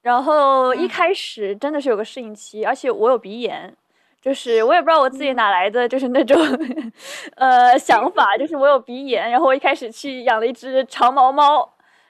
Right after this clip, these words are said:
Speaker 1: 对，一开始的话我是真的很难受，就是我那两天我鼻子就是，嗯，就不带通的那种感觉。但是我因为养它，我鼻炎治好了，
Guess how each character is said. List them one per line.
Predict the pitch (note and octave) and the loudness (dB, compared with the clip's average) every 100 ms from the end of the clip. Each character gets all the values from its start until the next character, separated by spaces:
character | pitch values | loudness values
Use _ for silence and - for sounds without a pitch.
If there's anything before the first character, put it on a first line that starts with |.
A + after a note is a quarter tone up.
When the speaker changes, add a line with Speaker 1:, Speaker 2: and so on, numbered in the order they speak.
| _ | _
Speaker 1:
对， | E4 D#4 | -6 -4
一 | F#4 | -2
开 | A#4 D5 | 0 0
始 | - C#4 B3 | -4 -8 -6
的 | B3+ | -4
话 | D4+ F4+ | 2 2
我 | C#4 | 2
是 | |
真 | C4+ E4+ | -2 -4
的 | G4 | -4
很 | F#4+ A3 | -4 -8
难 | D#3 F3+ | -10 -16
受， | A3+ B3+ | -8 -6
就 | A3+ | -6
是 | C4+ A#3 A3+ | -8 -4 -2
我 | G#3 | -2
那 | B3 D4+ | -4 -4
两 | F3+ D3+ | -6 -8
天 | - G3+ A#3 | -16 -16 -14
我 | G#3+ | -14
鼻 | G3 F3+ | -14 -14
子 | B3 C4+ | -12 -6
就 | C4 | -8
是， | B3 A3 _ _ _ | -8 -12 _ _ _
嗯， | A3 G#3 G3+ F#3+ F#3+ | -18 -16 -14 -16 -8
就 | B3 | -6
不 | G#3+ A3+ | -4 -2
带 | C#4 | -2
通 | C#4 A#3+ A#3 | -4 -8 -8
的 | B3 | -10
那 | A3 | -10
种 | G3+ | -12
感 | G3 F3 | -14 -16
觉。 | - - - _ _ _ - | -18 -18 -18 _ _ _ -4
但 | G4 | -4
是 | - E4+ D4+ C4+ A#3 | -2 -2 2 2 2
我 | C4+ | 2
因 | C4 E4+ | 0 0
为 | E4+ - _ | -2 -4 _
养 | A#3+ G3+ | -4 -4
它， | - B3+ B3+ | -4 -2 0
我 | A#3+ | 0
鼻 | A3+ A3+ | -2 -4
炎 | C#4 | -6
治 | C#4 F#4+ | -2 -4
好 | - C4 - | -2 -4 -4
了， | - F#3+ - | -8 -20 -20